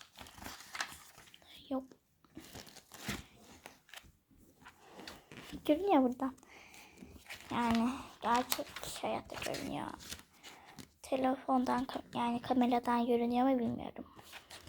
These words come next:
Yemek koleksiyonu. Evet. Bunu açıyoruz.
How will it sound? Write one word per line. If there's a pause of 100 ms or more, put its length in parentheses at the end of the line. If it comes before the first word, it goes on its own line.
(3000)
Yemek
koleksiyonu. (1900)
Evet. (1500)
Bunu
açıyoruz.